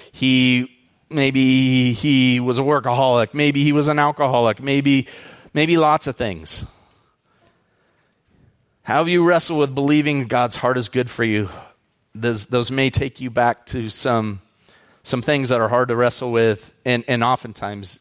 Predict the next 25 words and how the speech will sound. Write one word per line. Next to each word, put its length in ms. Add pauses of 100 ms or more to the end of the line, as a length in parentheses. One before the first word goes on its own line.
deal 420 (880)
with 260
our 140
parentals. 680 (1200)
Uh, 300
number 220
three, 520 (1600)
after 840
rereading 1160
through 360
Hebrews 500
eleven, 400
what 140
are 40
you 140
saying, 380
Darby? 280
You 140
want 180
me 80
to 100
read 200
my 160
Bible? 480 (2000)
Yes, 600